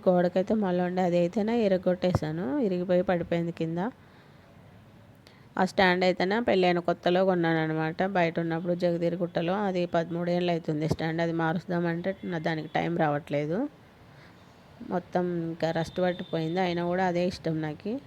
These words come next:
అవైతే సామాన్లు ఎక్కడున్నాయో కనిపిస్తాయి, టబ్బులు అయితే అంతగా కనిపించవు. అయితే నేను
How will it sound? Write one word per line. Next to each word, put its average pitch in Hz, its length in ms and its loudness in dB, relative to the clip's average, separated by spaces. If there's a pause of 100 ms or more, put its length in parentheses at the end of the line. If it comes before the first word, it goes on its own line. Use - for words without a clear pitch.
(1160)
అవైతే 185 320 2
సామాన్లు 185 560 0 (600)
ఎక్కడున్నాయో 180 520 -2
కనిపిస్తాయి, 165 680 -2
టబ్బులు 175 360 0
అయితే 175 200 -2
అంతగా 180 280 -4
కనిపించవు. 165 800 -4 (1040)
అయితే 180 280 0
నేను 240 300 0